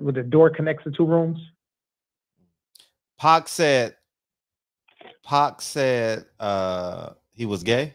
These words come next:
Speaker 2: He was fruity. Patty Dean said that's factual information. I don't know nothing about it. I ain't
Speaker 1: Yeah.
Speaker 2: I mean, I've been to
Speaker 1: Uh,
Speaker 2: Shamar Moore's house.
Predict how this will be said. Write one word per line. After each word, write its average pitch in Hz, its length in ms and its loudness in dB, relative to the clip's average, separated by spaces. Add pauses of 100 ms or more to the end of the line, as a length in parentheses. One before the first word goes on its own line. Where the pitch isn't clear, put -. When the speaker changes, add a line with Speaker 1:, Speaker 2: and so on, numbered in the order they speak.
Speaker 2:
He 110 80 -14
was 98 100 -6
fruity. 151 320 -6 (2250)
Patty 127 300 4
Dean 127 280 6
said 104 220 2
that's 104 160 2
factual 104 420 2
information. 92 580 -6 (760)
I 117 180 0
don't 104 120 2
know 98 100 0
nothing 90 220 -4
about 85 200 -6
it. 98 60 0
I 107 80 0
ain't 98 200 -6 (2250)
Speaker 1:
Yeah. - 520 4 (1400)
Speaker 2:
I 156 60 2
mean, 170 160 8
I've 170 140 8
been 139 100 10
to 120 60 8
Speaker 1:
Uh, - 40 6
Speaker 2:
Shamar 107 480 4
Moore's 101 360 0
house. 82 360 -10